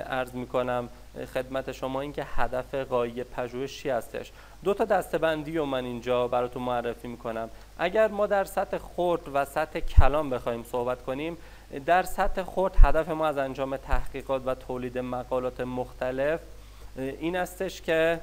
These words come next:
بتونیم مشکلاتی که در نظام سلامت هستش از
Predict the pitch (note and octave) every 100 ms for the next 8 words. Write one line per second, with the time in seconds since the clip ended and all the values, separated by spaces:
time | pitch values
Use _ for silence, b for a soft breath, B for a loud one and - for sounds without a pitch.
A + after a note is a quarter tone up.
0 | - - - - - - - - - -
1 | - - - - - - - C3 F#3+ G3
2 | G#3 G#3+ F#3 D#3+ - D#3 D3+ E3+ F3+ F#3
3 | F3 D#3 D3 C#3 C3+ C3+ C3+ C3 C3 B2+
4 | C3 B2+ C3 - - B2+ - B2+